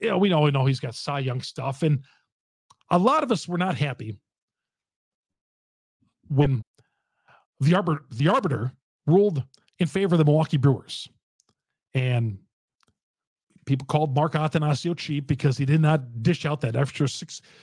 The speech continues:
seven hundred thousand dollars for Corbin Burns and made him,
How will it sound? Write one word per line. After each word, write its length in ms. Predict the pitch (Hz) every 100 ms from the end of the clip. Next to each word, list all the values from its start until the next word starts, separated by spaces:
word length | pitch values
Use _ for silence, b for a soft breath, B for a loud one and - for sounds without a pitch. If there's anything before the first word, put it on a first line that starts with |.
| b
seven 400 | - - 175 160
hundred 240 | 156 165 -
thousand 400 | 156 165 151 151
dollars 480 | 117 113 123 - _ _ _ _ _ _ _ _ -
for 500 | - 156 135 120 110 - _ _ _ -
Corbin 260 | 165 139 131
Burns 220 | 135 135
and 120 | 131
made 180 | 127 131
him, 180 | 135